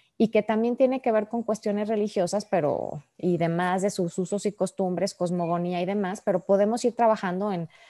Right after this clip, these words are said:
pues, en acuerdos, en procesos, en diálogos culturales, y yo creo que, pues, sí es un problema,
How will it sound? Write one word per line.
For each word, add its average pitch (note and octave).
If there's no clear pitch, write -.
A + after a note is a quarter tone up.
pues, -
en F#3
acuerdos, F#3+
en E3
procesos, F3
en E3
diálogos F#3+
culturales, E3
y F#3+
yo F#3+
creo G#3
que, G#3+
pues, F#3+
sí A3+
es A3+
un B3
problema, G#3